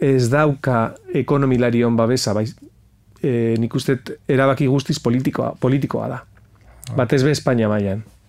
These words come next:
Speaker 2: Gizarte erantzun handi izan du urteetan be bai, eta, a ber, eh, ze erantzun ematen dion gizartea gero martxan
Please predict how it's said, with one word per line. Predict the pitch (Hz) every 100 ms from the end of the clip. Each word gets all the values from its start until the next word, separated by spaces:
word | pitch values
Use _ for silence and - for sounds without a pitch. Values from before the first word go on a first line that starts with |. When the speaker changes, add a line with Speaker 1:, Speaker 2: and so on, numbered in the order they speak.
| -
Speaker 2:
Gizarte | 110 127 117
erantzun | 123 123 131
handi | 117 113 120
izan | 110 113
du | 113
urteetan | 113 110 127 120
be | 117
bai, | 117 127 139
eta, | 123 - 107 104 101 101
a | 104
ber, | 120 151
eh, | 104 101
ze | - 120 110 101 101
erantzun | 110 104 107
ematen | 104 117
dion | 104 107
gizartea | 98 110 104 117 107
gero | 104 104 101 92 87 98
martxan | 104 95 107 92 90